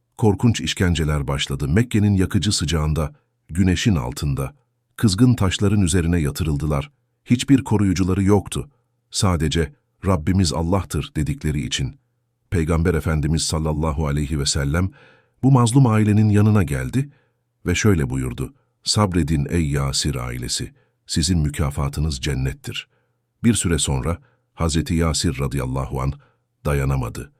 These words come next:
ve ruhunu teslim etti. İslam'ın erkeklerden ilk şehidi oldu. Sümeyye annemiz yaşlıydı ama imanında dimdikti. Ebu Cehil ona da geldi. Zorladı, tehdit etti.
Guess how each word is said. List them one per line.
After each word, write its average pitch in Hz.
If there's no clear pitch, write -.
ve 90
ruhunu 85
teslim 73
etti. -
İslam'ın 92
erkeklerden 78
ilk 107
şehidi 73
oldu. 62
Sümeyye 76
annemiz 69
yaşlıydı 104
ama 95
imanında 78
dimdikti. 62
Ebu 110
Cehil 80
ona 80
da 65
geldi. 62
Zorladı, 95
tehdit 73
etti. -